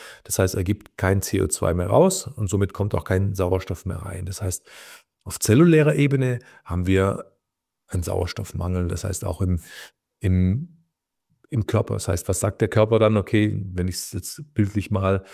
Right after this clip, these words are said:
was wir nicht zum Überleben brauchen, wenn wir Sauerstoffmangel hätten, nie im gefährlichen Bereich, ist zum Beispiel unser Neokortex, das Großhirn. Das heißt, das, wo unser, wo unser Denken ist, wo wir uns regulieren. Das heißt, es wird einfach so ein bisschen gedrosselt, ja, vom, vom Körper. Das heißt, es wird gedrosselt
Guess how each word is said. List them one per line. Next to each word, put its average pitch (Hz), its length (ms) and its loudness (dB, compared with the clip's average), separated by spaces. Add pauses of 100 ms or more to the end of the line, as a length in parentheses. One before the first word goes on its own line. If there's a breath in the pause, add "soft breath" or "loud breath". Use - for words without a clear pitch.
(580 loud breath)
was 120 160 0
wir 98 60 2
nicht 104 220 2
zum 120 100 0
Überleben 104 420 4
brauchen, 127 440 0
wenn 95 120 0
wir 90 120 0
Sauerstoffmangel 92 680 -2
hätten, 104 360 0
nie 120 180 4
im 104 180 4
gefährlichen 98 480 0
Bereich, 101 400 0
ist - 140 -8
zum 101 100 -6
Beispiel 95 480 -4 (160)
unser 92 200 0
Neokortex, 90 720 -2
das 95 160 -8
Großhirn. 98 560 0
Das 95 160 -4
heißt, 95 180 0
das, 92 200 -4
wo 95 180 4
unser, 90 300 0 (140)
wo 98 180 0
unser 90 160 -2
Denken 104 360 2
ist, 92 140 -2
wo 92 140 -6
wir 95 100 -2
uns 90 200 -6
regulieren. 95 520 4
Das 90 160 -4
heißt, 92 220 -2 (320 loud breath)
es - 160 -6
wird 127 120 4
einfach 117 440 -2
so - 100 -2
ein 101 80 2
bisschen 101 300 0
gedrosselt, 113 640 0 (480)
ja, 110 160 -4
vom, 113 320 -4
vom 143 240 -2
Körper. 143 400 0
Das 151 160 -4
heißt, 104 140 -6
es - 60 -18
wird 104 180 -4
gedrosselt 123 600 2